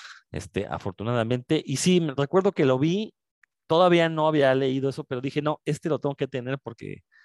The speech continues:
algo tiene ese cómic que tengo que encontrarle", y efectivamente, ¿no? Se lo logré encontrar y, pues, sí son de estos cómics que pocas veces escucho mencionados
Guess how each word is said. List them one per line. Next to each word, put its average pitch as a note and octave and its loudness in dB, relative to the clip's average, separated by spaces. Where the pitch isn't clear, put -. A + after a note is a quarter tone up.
algo C#3+ 4
tiene C#3 2
ese B2+ 0
cómic C#3+ 0
que A2 -2
tengo C3 -2
que A#2+ -12
encontrarle", F#2 -2
y F#2+ -12
efectivamente, G2+ -4
¿no? C3 -6
Se C3 -6
lo G#2 -10
logré F#2+ -8
encontrar B2 -2
y, G#2+ 0
pues, - -14
sí F#3 0
son G3 4
de F#3 2
estos - -4
cómics F3 -2
que A2 2
pocas - 2
veces D#3 0
escucho - -10
mencionados B2 -2